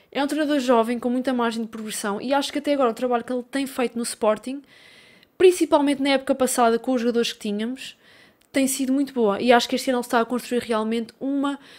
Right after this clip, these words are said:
eh, equipa no Sporting muito boa, está a cultivar alguma cultura que faltava neste Sporting, e estou muito curiosa para saber como será esta época, eh, ao leme do Ruben Amorim.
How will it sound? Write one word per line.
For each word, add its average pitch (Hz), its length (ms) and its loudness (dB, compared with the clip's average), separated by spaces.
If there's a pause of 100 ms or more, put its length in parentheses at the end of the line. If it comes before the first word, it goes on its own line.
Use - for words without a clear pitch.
(260)
eh, 233 140 0
equipa 247 360 -2
no 220 120 -2
Sporting 208 480 -2
muito 269 320 -2
boa, 277 360 4 (260)
está 240 360 2
a - 200 0
cultivar 254 460 0
alguma 247 380 4
cultura 254 480 0
que - 80 -12
faltava 247 520 2
neste 240 260 -4
Sporting, 262 580 0 (420)
e 262 80 -2
estou 269 300 2
muito 285 300 2
curiosa 254 520 2
para 269 220 0
saber 226 420 -2
como 226 220 -6
será 208 240 0
esta 208 220 -4
época, 208 420 -6
eh, 190 440 -8
ao 202 140 -2
leme 202 360 -2
do 202 200 -8
Ruben 202 320 -4
Amorim. 170 340 -8